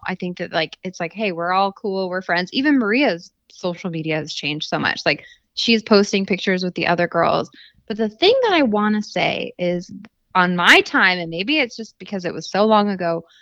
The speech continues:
you're, you have your phone taken away. You're not allowed to have a camera. So who's providing these photos for them? Because I have, I could count on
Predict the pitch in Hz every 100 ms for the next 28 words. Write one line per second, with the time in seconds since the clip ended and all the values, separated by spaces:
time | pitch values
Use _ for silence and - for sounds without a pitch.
0 | _ _ _ 233 208 190 - - 202 196
1 | 233 359 302 220 196 196 190 175 175 170
2 | 170 165 170 - _ _ - 208 202 208
3 | 254 233 208 202 208 196 196 202 170 151
4 | 151 147 - 170 _ _ _ _ _ _
5 | _ 233 214 254 285 320 302 277 220 196
6 | 185 196 196 190 175 175 - - 185 175
7 | 170 - - - - - - - 196 202
8 | 185 - - 196 208 233 285 269 226 190
9 | 180 - 214 240 - 214 190 165